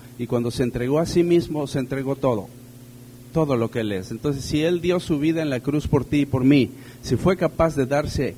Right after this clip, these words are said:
Él mismo, si Dios dio a lo más amado que tiene, que es Cristo Jesús, su Hijo, y lo entregó por ti, ¿qué no te dará con Él? Todo. Tienes el cielo. Jesús mismo dijo que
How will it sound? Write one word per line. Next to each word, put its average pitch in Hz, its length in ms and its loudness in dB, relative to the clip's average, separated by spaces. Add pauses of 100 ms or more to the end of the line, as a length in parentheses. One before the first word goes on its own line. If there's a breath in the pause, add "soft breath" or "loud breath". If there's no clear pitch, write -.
(160)
Él 147 340 4
mismo, 120 560 0
si 120 160 -6
Dios 156 320 0
dio 160 280 2 (300 loud breath)
a 120 80 -4
lo 135 160 2
más 175 380 0
amado 170 640 -2
que 151 120 -4
tiene, 123 440 -2
que 131 180 -4
es 139 120 -8
Cristo 147 360 -2
Jesús, 135 400 -2
su 127 180 -2
Hijo, 143 300 -2 (640)
y 123 80 0
lo 131 100 4
entregó 127 420 -2
por 127 200 -2
ti, 113 260 -4 (400)
¿qué 175 140 2
no 165 160 0
te 131 140 -4
dará 104 240 -2
con 90 200 -8
Él? - 80 -12 (920)
Todo. 110 280 -6 (880)
Tienes 147 280 -2
el 104 140 -4
cielo. 120 540 0 (380 loud breath)
Jesús 143 320 2
mismo 147 400 4
dijo 143 320 4
que 113 340 0